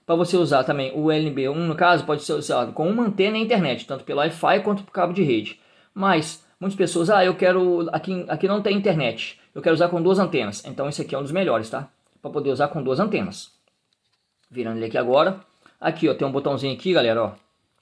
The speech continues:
Desliga e desliga nele, ó. Ó o botãozinho dele, ó. Liga e desliga. E aqui o visorzinho. Esse visor aqui, ó, é pra aparecer os canais. Tá joia?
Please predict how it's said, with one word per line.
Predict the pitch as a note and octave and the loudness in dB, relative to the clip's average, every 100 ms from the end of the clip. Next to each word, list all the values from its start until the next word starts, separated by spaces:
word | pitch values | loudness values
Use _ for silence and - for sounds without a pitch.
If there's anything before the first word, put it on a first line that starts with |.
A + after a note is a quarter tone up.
| _ | _
Desliga | B2+ C#3 | -8 -6
e | |
desliga | B2 C3+ B2+ | -4 -2 0
nele, | D#3+ D#3+ | 2 2
ó. | G2 - - _ - _ _ _ _ - _ - | 0 -4 -20 _ -20 _ _ _ _ -20 _ -10
Ó | |
o | |
botãozinho | C3 - A#2+ B2 B2 | -8 -8 -8 -8 -6
dele, | A2+ | -4
ó. | G#2 | -6
Liga | - | -6
e | C#3 | -6
desliga. | A#2+ C3+ F#3+ A3+ - _ _ _ - | -2 0 2 0 -6 _ _ _ -2
E | E3+ | -2
aqui | E3+ | 0
o | |
visorzinho. | D#3+ E3 F#3 C3 B2 G#2 - - | 0 2 2 0 -6 -10 -16 -8
Esse | - F3+ | -2 2
visor | F3 D3+ C#3 | 2 2 0
aqui, | A3+ | 0
ó, | F#3 - _ | 0 -2 _
é | D#3+ | -8
pra | |
aparecer | D#3+ D#3+ D#3 | -2 0 0
os | D#3+ | -2
canais. | G3 F3 G#2 G#2 - _ _ _ _ - | -2 0 -2 -6 -14 _ _ _ _ -8
Tá | C3+ | 0
joia? | E3 E3 | 2 2